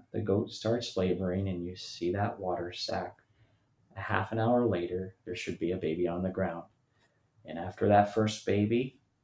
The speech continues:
there, if it has a multiple, uh, in, inside, the next baby should also be born within half an hour." So if you see that time frame getting pushed out further and further, if it's been forty-five minutes, an hour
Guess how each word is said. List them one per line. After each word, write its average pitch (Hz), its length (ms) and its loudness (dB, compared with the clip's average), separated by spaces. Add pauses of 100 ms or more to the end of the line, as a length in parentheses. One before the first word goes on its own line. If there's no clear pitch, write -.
(200)
there, 90 300 -10
if - 220 -16
it - 120 -10
has 101 280 -6
a 92 40 -4
multiple, 98 720 2 (760)
uh, 92 360 -12
in, 95 160 -4
inside, 101 640 -2 (680)
the 90 100 -4
next 95 380 -4
baby 98 240 2
should 95 240 -2
also 92 360 -2
be 76 160 -4
born 80 280 -4
within 85 340 -6
half 87 400 -10
an 80 60 -8
hour." - 320 -10 (340)
So 120 180 2
if 113 140 4
you 117 80 6
see 196 360 2
that 147 360 2
time 127 540 2 (640)
frame 113 340 4
getting 104 220 4
pushed - 440 0
out 104 300 6
further 107 220 4
and 113 200 2
further, 110 380 4
if 107 60 -8
it's - 160 -12
been 95 280 -2
forty-five 98 540 -2
minutes, 107 320 0
an - 180 -10
hour 107 460 4